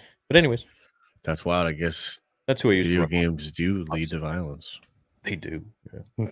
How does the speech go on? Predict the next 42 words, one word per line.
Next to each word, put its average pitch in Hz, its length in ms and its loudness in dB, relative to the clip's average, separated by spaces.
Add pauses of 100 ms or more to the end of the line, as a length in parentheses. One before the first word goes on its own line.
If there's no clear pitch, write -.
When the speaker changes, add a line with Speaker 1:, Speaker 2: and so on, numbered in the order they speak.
Speaker 2:
Damn. 71 340 -4 (500)
Speaker 1:
Yeah. - 420 -18 (600)
Speaker 2:
Valkyrie 98 340 4
says, 92 360 0 (160)
"Make 139 160 8
accounts 143 320 4
with 92 140 0
Jon 101 240 4
Favreau, 90 280 4
Dave 85 220 0
Filoni, 85 300 -2
Taiki, 101 420 -2 (160)
F-, - 340 -6 (140)
Fumo, 90 760 -2 (120)
Ya-, 87 280 -2 (120)
we-, 92 240 -8 (220)
damn 131 200 4
it, 151 60 6
I 117 60 4
can 110 120 -2
never 104 140 0
say 90 160 0
his 82 100 0
Speaker 1:
Fumu-, 107 140 4
Speaker 2:
name. 110 120 2 (180)
Speaker 1:
Fumuyima. 113 560 0
Fum-, 123 200 -2
Speaker 2:
Yeah. 98 160 0
Speaker 1:
Famuyiwa. 117 800 4 (380)
Speaker 2:
His 95 120 0
name's 92 220 4
Rick. 80 320 -2 (640)
Uh, 76 360 0
Deborah 113 360 4 (120)
and 90 140 -2
Bryce. 90 340 0
Thrawn 107 360 0
would 92 120 0
be 92 100 0
the 85 80 -4
main 87 240 -2
bad 85 420 -2